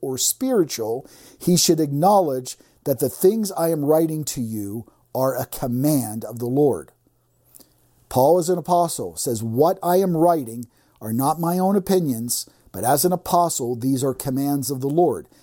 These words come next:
And then he says to the leaders of that church,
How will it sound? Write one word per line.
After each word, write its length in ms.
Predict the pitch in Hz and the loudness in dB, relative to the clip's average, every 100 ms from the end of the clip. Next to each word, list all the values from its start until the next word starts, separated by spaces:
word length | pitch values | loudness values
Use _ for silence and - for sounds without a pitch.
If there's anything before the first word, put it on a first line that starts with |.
| _ | _
And 140 | 110 135 | -6 -2
then 100 | 160 | 0
he 100 | 165 | 0
says 380 | - 135 139 - | 2 2 0 -4
to 120 | - | -2
the 100 | 147 | 0
leaders 420 | 143 208 214 147 | 2 2 4 2
of 100 | 127 | 0
that 180 | 107 104 | -6 -12
church, 380 | - 110 113 - | -10 -10 -10 -14